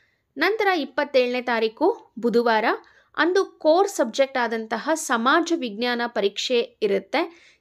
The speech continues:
ಸಮಾಜ ವಿಜ್ಞಾನ ಪರೀಕ್ಷೆಯ ವಿಷಯ ಸಂಕೇತ, ಸಂಕೇತ ಬಂದು ಏಯ್ಟಿ ಫೈವ್, ಬೆಳಗ್ಗೆ ಹತ್ತು ಮೂವತ್ತರಿಂದ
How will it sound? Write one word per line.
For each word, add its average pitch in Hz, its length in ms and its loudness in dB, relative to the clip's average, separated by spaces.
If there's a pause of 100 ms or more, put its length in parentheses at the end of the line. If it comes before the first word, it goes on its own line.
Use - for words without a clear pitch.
ಸಮಾಜ 320 440 0
ವಿಜ್ಞಾನ 247 380 -6
ಪರೀಕ್ಷೆಯ 240 500 -6 (260)
ವಿಷಯ 285 380 -2
ಸಂಕೇತ, 233 560 -8 (100)
ಸಂಕೇತ 254 480 -4
ಬಂದು 220 560 -6 (220)
ಏಯ್ಟಿ 226 260 0
ಫೈವ್, 302 220 -2 (160)
ಬೆಳಗ್ಗೆ 226 280 2
ಹತ್ತು 254 400 -2
ಮೂವತ್ತರಿಂದ 269 580 -2